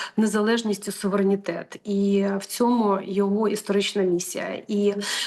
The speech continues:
от в першому хвилинах нашої програми я би хотіла сказати, що Андрій, знаєте, він був таким правдорубом, він, е, завжди говорив людям правду, але він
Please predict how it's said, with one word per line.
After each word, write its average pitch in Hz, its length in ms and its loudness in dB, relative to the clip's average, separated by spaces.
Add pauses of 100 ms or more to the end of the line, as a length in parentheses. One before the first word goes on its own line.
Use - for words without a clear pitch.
(140)
от 190 100 0
в - 120 -2
першому 214 600 2 (1600)
хвилинах 208 720 2
нашої 208 360 2
програми 233 500 0
я 190 100 2
би 202 140 -2
хотіла 208 280 -2
сказати, 226 400 -2
що - 200 0
Андрій, 202 240 2
знаєте, 214 380 0
він 202 160 2
був 208 120 -2
таким 214 320 -2
правдорубом, 208 720 0
він, 208 140 0
е, 202 80 -4 (1200)
завжди 220 320 0
говорив 226 400 0
людям 214 320 -2
правду, 185 520 -4
але 214 220 4
він 233 260 2